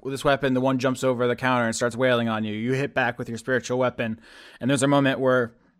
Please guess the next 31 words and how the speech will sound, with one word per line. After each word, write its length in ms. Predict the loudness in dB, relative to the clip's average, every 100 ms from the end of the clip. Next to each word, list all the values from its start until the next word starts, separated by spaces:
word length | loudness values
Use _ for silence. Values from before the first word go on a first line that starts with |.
| _ _ _ _ _ _ -10 -4
the 100 | 0
three 240 | 2 4
of 80 | 4
you 100 | 4
are 60 | 0
standing 440 | 2 2 4 2
in 100 | 0
this, 180 | -2 -4 -10
this 240 | -8 -4
game 220 | -2 -2
store, 180 | -2 -4
kind 220 | -2 -4
of 120 | -6 _
facing 280 | -4 -2 -2
each 100 | -2
other 180 | -2 -2
down. 420 | -2 -4 -6 -12 -16 -20 -16 -4
And 280 | 0 2 2
the, 280 | 0 0
the 200 | 0 -2
punch, 500 | 0 2 2 2 -4 -8 -2
the, 140 | -2
<laughs> 100 | 4 4 8 6
the 120 | 4
punch 240 | 4 4 6
halfling 500 | 4 4 2 0 0
says, 400 | 0 0 0 -6 _ -20 _ _ _ _ _ _ _
"You're 140 | -2 2
pretty 240 | 4 4
good, 340 | 8 8 8 6
but 300 | 4 4